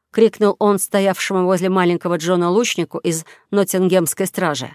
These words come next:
«Стреляй!» Но стражник не успел сообразить, в кого надо стрелять. Робин Гуд выхватил из-под куртки спрятанную там заветную стрелу,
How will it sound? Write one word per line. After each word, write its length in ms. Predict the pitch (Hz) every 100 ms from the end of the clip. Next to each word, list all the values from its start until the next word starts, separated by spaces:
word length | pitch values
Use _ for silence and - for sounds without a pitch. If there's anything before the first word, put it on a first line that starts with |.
| _ _ _
«Стреляй!» 1300 | - - - 156 220 - - - - - 220 175 139 _ _ _ _ _ _ _ _ _ -
Но 160 | 240
стражник 680 | - 294 277 247 220 226 -
не 120 | 233
успел 340 | 220 - 262 233
сообразить, 720 | - 196 190 208 214 220 -
в 80 |
кого 240 | - 185 208
надо 240 | 208 180
стрелять. 560 | - 190 220 151 - - _ _ _ _ _
Робин 360 | 190 196 190 190
Гуд 200 | 185 190
выхватил 540 | 202 202 175 165 175 156
из-под 400 | 165 - 170 -
куртки 340 | 196 - 175
спрятанную 680 | - - 185 180 - 170 165
там 200 | 180 156
заветную 500 | 147 170 165 - 165
стрелу, 460 | - 165 160 180